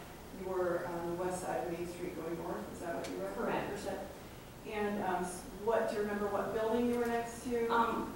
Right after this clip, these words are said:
Speaker 1: at the time?
Speaker 2: uh, we were right next to, um, it was between Timoleon's and Miranda's veranda. There's a little incline there, and that's what we were walking up that, at that time.
Speaker 1: And you were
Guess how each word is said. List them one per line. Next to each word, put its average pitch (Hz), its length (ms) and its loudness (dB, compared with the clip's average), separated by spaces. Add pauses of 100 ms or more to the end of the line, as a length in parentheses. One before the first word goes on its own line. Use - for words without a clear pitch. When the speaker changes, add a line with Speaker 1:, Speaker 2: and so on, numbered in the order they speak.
(120)
Speaker 1:
at - 80 -6
the - 160 -4
time? 233 200 -6
Speaker 2:
uh, 226 220 2
we 233 120 4
were 226 200 6
right 247 300 4 (240)
next - 500 0
to, 226 540 6
um, 185 480 4 (720)
it 165 100 0
was - 160 0
between 240 680 0 (260)
Timoleon's 214 920 2
and 170 160 0
Miranda's 185 380 0
veranda. 165 580 0 (360)
There's 175 160 0
a 175 60 2
little 175 400 6
incline 156 600 4
there, 139 300 2
and 143 160 2
that's 147 220 -4
what 160 160 0
we 165 60 4
were 147 180 0
walking - 480 0
up 156 240 -4
that, 139 400 -4
at 147 180 -2
that 135 240 -6
time. 151 260 -6 (240)
Speaker 1:
And 190 160 -2
you 202 100 2
were 190 480 0